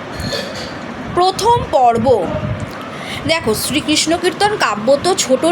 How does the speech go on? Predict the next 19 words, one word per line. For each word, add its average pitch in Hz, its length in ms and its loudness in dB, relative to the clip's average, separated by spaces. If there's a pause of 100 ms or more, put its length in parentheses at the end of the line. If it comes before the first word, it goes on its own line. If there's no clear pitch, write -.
নয়, 392 200 2 (480)
অনেক 302 180 0 (120)
বড়, 226 280 6 (880)
সেই 381 240 2
কারণে 415 260 2 (140)
প্রশ্ন 339 320 2 (260)
অনেক 254 180 0 (100)
হবে। - 200 -2 (840)
এবার 339 340 2 (960)
সব 269 160 4 (120)
প্রশ্ন 330 240 2 (140)
তো 415 40 6 (180)
একটা 302 200 -2 (100)
পর্বে 311 260 2
দেওয়া 285 240 4
সম্ভব 285 460 2 (140)
নয়, 349 200 2 (500)
সেই 330 220 2
কারণে 370 220 2